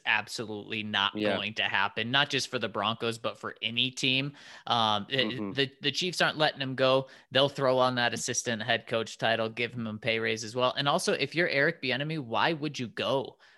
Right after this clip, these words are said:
Speaker 1: Uh, maybe just because you haven't got a head
Speaker 2: Mm-hmm.
Speaker 1: coaching job, so you think that this isn't the right place, but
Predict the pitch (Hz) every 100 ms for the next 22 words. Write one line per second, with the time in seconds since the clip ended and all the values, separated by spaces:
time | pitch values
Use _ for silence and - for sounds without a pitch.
0 | _ 117 113 104 117 123 135 135 131 -
1 | 131 127 117 113 110 120 123 113 120 113
2 | 123 131 165 160 156 160 170 170 - 117
3 | 110 131 123 117 127 - 117 117 117 120
4 | - 135 - - 127